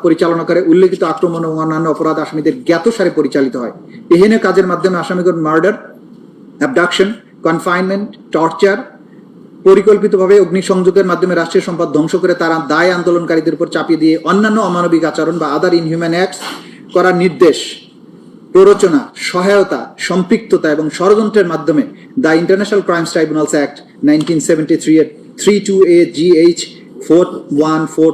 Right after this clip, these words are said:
টু থ্রি ধারার মানবতা বিরোধী অপরাধ সংগঠন করেছেন, যা একই আইনের বিশের দুই এবং বিশের এ ধারার শাস্তিযোগ্য অপরাধ। সুনির্দিষ্ট অপরাধ তিন, আসামি শেখ হাসিনার উস্কানিমূলক বক্তব্য এবং মারণাস্ত্র ব্যবহার করে আন্দোলনরত ছাত্র জনতাকে হত্যার নির্দেশনার প্রেক্ষিতে আসামি আসাদুজ্জামান খান কামাল,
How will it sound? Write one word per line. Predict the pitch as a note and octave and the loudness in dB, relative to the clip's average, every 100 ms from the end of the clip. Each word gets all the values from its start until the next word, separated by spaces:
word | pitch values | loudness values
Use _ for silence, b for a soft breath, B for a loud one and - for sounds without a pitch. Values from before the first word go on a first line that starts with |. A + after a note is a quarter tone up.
| D#3+ | 0
টু | D#3 | -4
থ্রি | - E3 | 0 0
ধারার | D3+ D3+ D3 | 0 -2 -2
মানবতা | C#3+ C#3+ C#3 | -2 -4 -4
বিরোধী | C#3 C#3 | -4 -2
অপরাধ | C#3+ B2+ C3+ B2 - - | -2 -2 -8 -10 -16 -10
সংগঠন | - D#3 D3+ D#3 | -4 0 0 0
করেছেন, | D#3 D#3+ E3+ | 0 -2 0
যা | D#3 D3 | -2 -2
একই | C3+ D3+ G3 | -2 0 2
আইনের | D#3 D3+ C#3+ B - | 2 -2 -4 B 0
বিশের | C#3+ - D#3+ | 2 2 2
দুই | E3 | 2
এবং | E3 D3+ | 2 2
বিশের | C#3+ C#3 D3+ | -2 0 0
এ | |
ধারার | C#3+ C#3+ C#3 B2+ - - | 0 -2 -6 -8 -18 -12
শাস্তিযোগ্য | D#3+ - C#3+ C#3+ | -10 -6 -2 -2
অপরাধ। | C3+ B2 A2+ | -2 -4 -10
সুনির্দিষ্ট | - G3+ G#3+ G3 G#3+ | -2 2 2 2 0
অপরাধ | G3+ E3 E3+ D#3 - - | -2 -2 -4 -6 -10 0
তিন, | A3 C#3+ - - - B B B - | 2 2 -4 -16 -20 B B B -6
আসামি | D#3 A3 A3 | -2 0 0
শেখ | G3+ G#3+ | 2 2
হাসিনার | G3+ A3+ G#3+ G3+ | 2 0 0 2
উস্কানিমূলক | F#3+ G#3+ G3 G3 G3+ | 0 0 0 2 2
বক্তব্য | E3+ F3 G#3 F#3+ | 0 -2 0 2
এবং | F#3+ F#3 | 0 0
মারণাস্ত্র | F3 F#3 F3+ - | -2 -2 -2 -2
ব্যবহার | E3+ D#3+ F3+ | 0 0 0
করে | E3 B2+ - B B | 0 -2 -4 B B
আন্দোলনরত | C#3+ F3+ G3 G3+ F#3+ G3 F#3+ | -2 2 4 4 2 0 -2
ছাত্র | E3+ - | -2 0
জনতাকে | F#3 F#3 F3+ F3+ | 0 -2 -2 -2
হত্যার | F3 E3+ F#3+ F3 | -2 -2 -2 -2
নির্দেশনার | E3 D#3+ F3 F#3+ | -4 -4 -4 -2
প্রেক্ষিতে | F3 F3+ - F#3 | -2 -2 -2 -2
আসামি | E3 D#3+ F3 | -2 -4 -6
আসাদুজ্জামান | E3+ F3+ E3 E3 F3 | -4 -6 -6 -4 -4
খান | E3 E3 | -6 -6
কামাল, | D#3 E3 F3 | -4 -2 -2